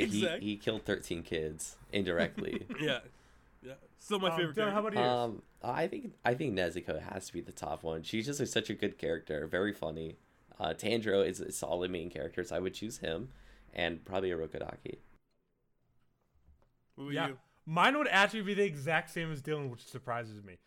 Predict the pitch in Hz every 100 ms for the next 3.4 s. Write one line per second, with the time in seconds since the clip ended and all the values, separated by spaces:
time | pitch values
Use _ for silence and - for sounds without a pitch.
0 | _ - 139 143 143 151 139 170 165 160
1 | 151 131 135 139 139 139 - 139 135 127
2 | 110 - 92 _ _ _ _ - 151 135
3 | 143 113 127 135